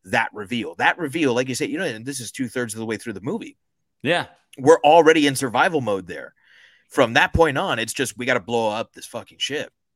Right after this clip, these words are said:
Speaker 1: and
Speaker 2: Yeah,
Speaker 1: get on the
Speaker 2: that,
Speaker 1: lifeboat.
Speaker 2: yeah.
Speaker 1: You know, and, and it is just,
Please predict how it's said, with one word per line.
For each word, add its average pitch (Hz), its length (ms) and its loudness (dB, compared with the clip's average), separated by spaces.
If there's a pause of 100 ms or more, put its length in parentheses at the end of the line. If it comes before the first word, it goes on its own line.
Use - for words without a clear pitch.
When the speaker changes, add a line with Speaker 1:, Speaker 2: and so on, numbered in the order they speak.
(260)
Speaker 1:
and 117 100 -4
Speaker 2:
Yeah, 131 60 4
Speaker 1:
get 120 80 4
on 107 60 0
the 113 80 -2
Speaker 2:
that, 117 80 -4
Speaker 1:
lifeboat. 139 180 0
Speaker 2:
yeah. 95 180 -4 (800)
Speaker 1:
You 117 120 -4
know, 110 160 -4
and, 131 160 -2
and 117 440 -2
it 131 140 -2
is 110 180 -4
just, - 360 -10